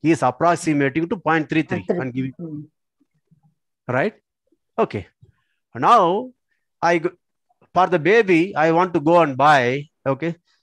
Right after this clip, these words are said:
Speaker 1: for, you know, my astrologer told me, eh, one third of a gram of gold will,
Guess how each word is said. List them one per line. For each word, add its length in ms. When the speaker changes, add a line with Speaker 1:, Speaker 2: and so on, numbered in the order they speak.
Speaker 1:
for, 240
you 80
know, 220
my 220
astrologer 440
told 340
me, 240
eh, 120
one 240
third 160
of 140
a 100
gram 300
of 200
gold 420
will, 280